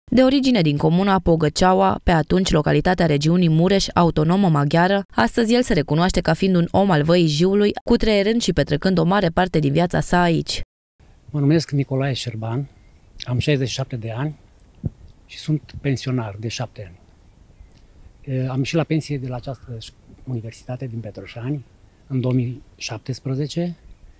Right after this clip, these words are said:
Speaker 2: și de atunci, e, mai bine zis, din două mii optsprezece, e, am trecut ca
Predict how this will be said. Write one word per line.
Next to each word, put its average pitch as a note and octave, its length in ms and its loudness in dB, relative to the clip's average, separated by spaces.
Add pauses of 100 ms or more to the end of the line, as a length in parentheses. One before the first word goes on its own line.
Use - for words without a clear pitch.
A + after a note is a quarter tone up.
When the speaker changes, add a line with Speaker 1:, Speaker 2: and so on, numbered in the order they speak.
(140)
Speaker 2:
și - 120 -16
de C3+ 80 -6
atunci, E3+ 340 0
e, D#3+ 240 -2 (760)
mai C#3 220 -4
bine C#3+ 180 0
zis, B2 160 -6
din B2 160 -2
două D3 140 0
mii C#3 120 2
optsprezece, D3 840 -4 (880)
e, - 20 -8 (2000)
am C#3+ 240 -6
trecut B2+ 360 -6
ca B2 480 -8